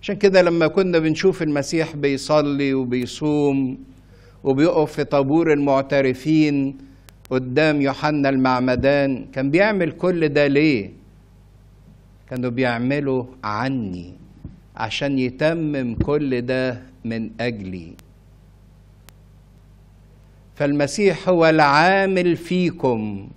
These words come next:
أن تريدوا وأن تعملوا، هو اللي بيخلق فيا إرادة مقدسة.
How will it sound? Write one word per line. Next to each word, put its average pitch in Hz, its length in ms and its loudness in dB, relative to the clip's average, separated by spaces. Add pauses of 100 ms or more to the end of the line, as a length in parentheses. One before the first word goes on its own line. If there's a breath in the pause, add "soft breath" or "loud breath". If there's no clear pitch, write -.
(520 soft breath)
أن 139 280 0
تريدوا 196 840 2 (120)
وأن 156 600 0
تعملوا، 139 800 0 (1040 soft breath)
هو 170 80 6
اللي 170 140 4
بيخلق 190 480 4
فيا 185 680 6
إرادة 175 500 8
مقدسة. 135 1040 2